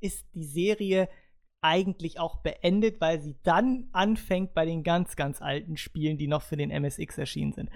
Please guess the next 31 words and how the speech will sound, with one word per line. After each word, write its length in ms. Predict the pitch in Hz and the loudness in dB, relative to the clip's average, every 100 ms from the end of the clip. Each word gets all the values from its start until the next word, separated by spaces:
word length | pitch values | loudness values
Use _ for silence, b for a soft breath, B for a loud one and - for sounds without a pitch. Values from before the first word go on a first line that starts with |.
| B | B
Weil 100 | - | 2
dann 180 | 139 208 | 8 10
ist 160 | 262 208 | 8 4
Metal 180 | 202 185 | 0 0
Gear 140 | 175 | -4
Solid 320 | - 170 156 | -2 -2 -2
wirklich 260 | 156 151 - | -6 -10 -12
beendet. 320 | 147 143 - | -10 -8 -2
Dann 140 | 165 | 0
kannst 280 | 214 214 202 | 2 0 0
du 60 | 196 | 0
nur 160 | 185 | 2
noch 180 | 190 180 | 2 2
irgendwelche 460 | 190 175 165 160 165 | 0 -2 -2 -2 -4
Spin-offs 480 | - 165 147 139 - | -2 -2 0 -2 -2
machen. 320 | 143 143 139 B B | -4 -4 -8 B B
Aber 200 | - 151 | 2 2
die 100 | 143 | 4
Hauptgeschichte 680 | 131 254 - 226 - 202 - | 6 6 6 -6 -2 -4 -4
ist 240 | 160 151 160 | -8 -6 -4
nach 220 | 165 185 | -4 -4
Phantom 320 | 180 160 156 | -4 -6 -4
Pain 280 | 151 156 147 | -4 -2 -4
komplett 380 | - 147 147 - | -6 -4 -4 -4
beendet. 420 | 139 139 131 135 | -6 -6 -6 -4
Dann 80 | 147 | -4
kannst 220 | 160 131 | -4 -4
du 40 | |
nix 360 | 139 160 - - | 2 4 4 0
mehr 100 | 143 | -6
erzählen. 480 | 127 - 147 139 | -6 -10 -10 -8